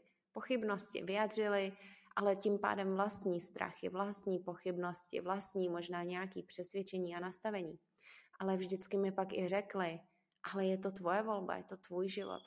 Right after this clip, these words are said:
My jenom chceme, aby jsi byla šťastná a spokojená." A nechápou, jo, nechápou spoustu věcí, ehm,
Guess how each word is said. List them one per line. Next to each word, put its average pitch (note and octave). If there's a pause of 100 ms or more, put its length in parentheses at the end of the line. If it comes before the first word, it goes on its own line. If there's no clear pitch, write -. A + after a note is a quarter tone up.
(120)
My F3+
jenom F#3+
chceme, F#3+
aby F#3
jsi F#3
byla F#3
šťastná F#3
a F3+
spokojená." E3+ (540)
A B3
nechápou, C4+ (140)
jo, B3+
nechápou D4
spoustu C#4
věcí, B3+ (520)
ehm, G#3